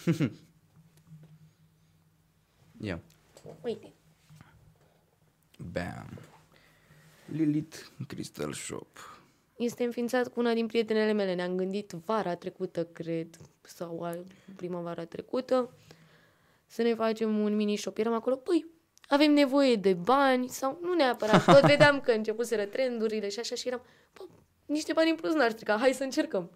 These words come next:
Speaker 1: Bijuterii din pietre semiprețioase. Tare. Hai, mă, că-s drăguțe modelele. Aha, ăsta e din sârmă. Am, avem și noi un prieten care se ocupă cu, cu așa ceva. O să lăsăm și ei, și Instagramul lui.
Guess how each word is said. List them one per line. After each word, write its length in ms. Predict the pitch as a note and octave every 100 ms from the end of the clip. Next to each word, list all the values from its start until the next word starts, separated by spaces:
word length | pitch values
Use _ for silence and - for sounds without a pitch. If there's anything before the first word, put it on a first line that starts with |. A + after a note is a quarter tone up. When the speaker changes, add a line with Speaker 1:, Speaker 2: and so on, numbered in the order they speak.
| _ _ _ _
Speaker 1:
Bijuterii 420 | C3+ C#3 C#3 E3
din 160 | D3 C3
pietre 400 | - D3 C#3+ B2+
semiprețioase. 1400 | - B2 A#2 A2+ A#2 - B2 A2+ G#2+ - G2+ F2+ D#2+ F2 - _ _ _ _ _ _ _ _ _ _ -
Tare. 340 | A#2 G2+ G2 F#3+
Hai, 160 | F#4 D#4+
mă, 60 | F#3
că-s 160 | D#3
drăguțe 420 | C#3 D3+ D3 C#3
modelele. 520 | A2+ G#2+ G2+ F#2 F2+ - _ _ _ _ _ _ _ _ _ _ _ _ _ _ _
Aha, 360 | - A2+ B2 G#2+ -
ăsta 140 | A#2+ G2+
e 40 |
din 140 | G2
sârmă. 380 | G2 - G#2 G#2 - - -
Am, 180 | - F3
avem 240 | F#3 F#3
și 140 | G3+ -
noi 80 | G3
un 80 | D3
prieten 300 | C#3 B2+ B2
care 180 | B2
se 180 | A2+ -
ocupă 460 | A2 - - A2+ G#2
cu, 500 | - G2+ G2+ G2+ G2
cu 120 | F#2
așa 180 | G2 G#2+
ceva. 280 | F#2+ F#2+ F#2+
O 60 |
să 120 | F#2 G#2+
lăsăm 260 | G#2+ A#2+
și 240 | A#2+ B2 G#2+
ei, 240 | G2+ F#2 - _ _ - -
și 360 | - - - A2+
Instagramul 600 | G2+ F#2+ G#2 G2+ G2+ G2+
lui. 260 | F#2+ A2